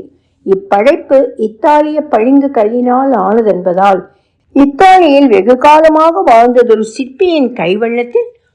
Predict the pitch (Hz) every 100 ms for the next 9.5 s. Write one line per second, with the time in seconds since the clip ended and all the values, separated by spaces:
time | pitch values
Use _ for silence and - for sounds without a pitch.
0 | _ 247 285 381 440 403 320 226 202 190
1 | 190 165 233 - _ _ 247 269 311 302
2 | 233 202 240 440 427 330 330 330 247 247
3 | - - 214 330 330 392 285 233 277 311
4 | 320 311 302 320 311 277 208 262 330 339
5 | 269 247 247 254 240 226 220 214 185 208
6 | 233 226 240 262 254 190 247 330 415 359
7 | 294 262 254 202 196 233 233 247 349 -
8 | _ _ _ - 262 302 440 480 359 -
9 | 208 196 190 202 208